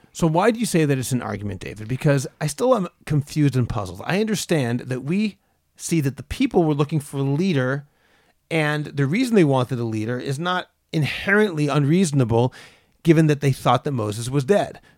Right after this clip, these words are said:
They want a new leader. But now that they actually are taking this calf, this golden calf made by Aaron,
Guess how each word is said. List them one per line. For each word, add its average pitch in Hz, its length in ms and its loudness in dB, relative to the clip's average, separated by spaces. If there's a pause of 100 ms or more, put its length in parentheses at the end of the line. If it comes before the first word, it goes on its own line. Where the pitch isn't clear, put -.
They 143 120 2
want 131 220 0
a 127 40 0
new 143 160 2
leader. 208 400 -4 (400)
But 156 120 0
now 147 440 2
that 120 140 -6
they 127 120 -8
actually 131 480 -2
are 120 200 -2
taking 139 440 -2
this 120 200 -4
calf, - 640 0
this 127 180 -4
golden 165 420 0
calf 113 440 -6
made 123 240 -2
by 156 140 0
Aaron, 117 440 -8